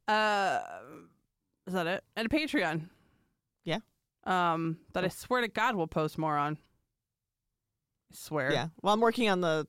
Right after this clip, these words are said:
Speaker 2: the story for Christmas 'cause
Speaker 1: Excellent.
Speaker 2: I like recording
Speaker 1: Yeah.
Speaker 2: vintage ghost stories because they're free.
Speaker 1: Yeah.
Speaker 2: Um,
Speaker 1: So
Speaker 2: and it's just like a gift for Christmas. Here, have a spooky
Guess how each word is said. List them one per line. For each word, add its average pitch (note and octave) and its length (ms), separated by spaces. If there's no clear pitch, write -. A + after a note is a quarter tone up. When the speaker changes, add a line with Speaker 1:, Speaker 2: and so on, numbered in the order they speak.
Speaker 2:
the D3+ 300
story D#3 440
for D3+ 140
Christmas C#3+ 440
'cause F3 180
Speaker 1:
Excellent. D#3 240
Speaker 2:
I D3 40
like D3+ 260
recording D#3 560
Speaker 1:
Yeah. - 160
Speaker 2:
vintage D3+ 380
ghost C3+ 200
stories D3 220
because G#3 180
they're B3 100
free. D#4+ 200
Speaker 1:
Yeah. E3+ 220
Speaker 2:
Um, C3+ 260
Speaker 1:
So F3 240
Speaker 2:
and G#3 160
it's G#3 120
just G#3+ 140
like F#3+ 200
a A3 80
gift D4 240
for G#3+ 80
Christmas. G3+ 380
Here, G3+ 180
have F#3+ 180
a F3+ 80
spooky F3+ 540